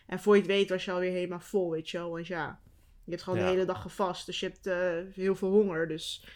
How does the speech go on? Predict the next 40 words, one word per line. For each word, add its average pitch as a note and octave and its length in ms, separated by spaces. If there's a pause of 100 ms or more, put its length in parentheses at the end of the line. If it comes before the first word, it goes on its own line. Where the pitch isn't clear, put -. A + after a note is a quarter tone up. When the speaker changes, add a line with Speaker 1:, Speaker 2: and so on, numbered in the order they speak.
(420)
Speaker 1:
je F3+ 80
gaat G3 220
niet A3 140
stoppen F#3 320
bij F3+ 240 (100)
een F3 100
derde. F3 300
Dus F3 140
ik - 60
vond G3+ 120
het G3+ 100
altijd G3 220
heel G#3 200
onrealistisch, G3+ 1040
eh, F3+ 100 (720)
maar F3 180
ja, C3 60
Speaker 2:
Ja. A2 360
Speaker 1:
ik F#3+ 160
kon G3 140
me G3 140
er F#3+ 80
ook F#3 80
nooit G3 240
aan F3+ 140
houden. F3 400 (1000)
Speaker 2:
Ja, G#2 240
het A#2 160
is B2 100
Speaker 1:
Maar - 80
Speaker 2:
gewoon, A2 380
Speaker 1:
goed. G#2 340
Speaker 2:
ehm, A#2 400 (180)
kijk, A#2 160
als G#2+ 160
moslim, E3 480 (960)
tip - 220
voor A2+ 140
alle G#2+ 160
moslims, B2+ 560